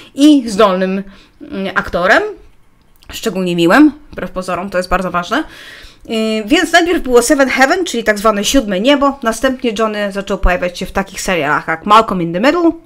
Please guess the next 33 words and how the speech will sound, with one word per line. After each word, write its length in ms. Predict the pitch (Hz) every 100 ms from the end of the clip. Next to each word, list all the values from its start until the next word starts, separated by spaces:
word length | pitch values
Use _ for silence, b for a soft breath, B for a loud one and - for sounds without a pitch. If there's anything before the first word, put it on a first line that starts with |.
| -
czyli 280 | - 160 -
zwariowany 720 | 180 190 208 208 185 160 170
świat 320 | 175 - -
Malcolma, 580 | 151 165 - 294 359 359 -
tak 180 | 233 214
jak 160 | 220 247
mi 100 | 240
to 200 | 233 226 _
we-, 300 | 226 214 208
film, 320 | 196 220 220 220 220 214 202
film 220 | 226 220
web 200 | 214 214
mówi, 300 | 208 202 202
że 120 | 196
tak 140 | 196
to 100 | 196
się 100 | 202
tłumaczyło, 540 | 202 214 202 - 214 190 B B B B B B B B -
Drake 300 | 185 247 269
and 140 | 214 180
Josh 360 | 277 339 -
czy 320 | - - 269 277
Smallville. 840 | - 190 175 165 156 156 101 95 B B B
To 100 | -
ostatnie 420 | 285 285 311 311 285
to 80 |
jakiś 220 | 240 233 -
przeklęty 540 | - 214 240 233 196
serial 400 | - 214 247 269
jest, 300 | 277 285 -
e, 220 | 196 196
szczególnie 500 | 196 220 196 196 151
ostatnio. 500 | 165 - 247 254 214